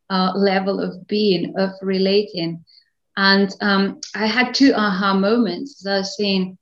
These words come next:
uh, that, that sort of brought about this thinking. Um, one was when I first learned about the brain's automatic categorization system. We can <laughs> go into details about that later. Um, and its relation to ex-, to the experience of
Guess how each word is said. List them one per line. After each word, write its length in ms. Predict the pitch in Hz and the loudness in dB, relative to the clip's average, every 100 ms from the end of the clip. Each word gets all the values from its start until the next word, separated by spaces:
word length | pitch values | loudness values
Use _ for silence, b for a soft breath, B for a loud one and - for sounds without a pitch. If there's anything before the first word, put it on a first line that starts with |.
| _ _ _ | _ _ _
uh, 360 | 202 190 185 - - | -2 2 2 0 -4
that, 260 | 196 190 | -2 0
that 220 | 190 190 - | 0 -2 -2
sort 200 | 214 202 | -4 -4
of 80 | |
brought 240 | 190 208 202 | 0 0 0
about 420 | 196 185 190 190 | -2 -2 0 0
this 260 | 196 185 - | -4 -4 -4
thinking. 640 | 196 202 - 180 175 - - | -2 -2 -4 -6 -6 -10 -6
Um, 380 | 175 175 180 185 | -4 -2 -4 -2
one 240 | 202 202 | 0 0
was 240 | 190 190 - | -2 -4 -4
when 120 | 196 | -2
I 160 | 185 185 | -2 -4
first 260 | 202 202 208 | -4 -2 0
learned 220 | 196 190 | 0 0
about 380 | 185 175 175 175 - - | -4 -4 -6 -6 -16 -8
the 100 | 196 | -4
brain's 480 | 190 214 202 202 - | 2 2 2 0 -2
automatic 540 | 208 208 190 190 202 - | -4 -4 -6 -6 -8 -12
categorization 720 | 190 208 202 202 196 190 220 | -8 -6 -2 -2 -2 -6 -6
system. 480 | 233 247 - 330 370 370 B B 220 | -6 -8 -4 -2 -2 -4 B B -8
We 100 | - | 2
can 120 | 233 | 4
<laughs> 120 | 240 | 6
go 60 | 254 | 6
into 200 | 226 226 | 6 2
details 400 | 196 196 196 202 | -2 -2 -4 -6
about 160 | 190 | -6
that 160 | 190 190 | -6 -6
later. 400 | 202 190 190 180 B B B B - | -6 -6 -6 -10 B B B B -2
Um, 340 | 196 214 - | 2 2 0
and 220 | 196 196 196 | -2 -2 0
its 220 | 202 220 | 0 2
relation 480 | 208 196 196 196 190 | 2 2 0 -4 -6
to 80 | |
ex-, 420 | 185 - - - - | -8 -10 -12 -14 -10
to 100 | 208 | 0
the 80 | 202 | 0
experience 580 | 202 - 214 196 185 | 0 -2 0 0 0
of 80 | 190 | -4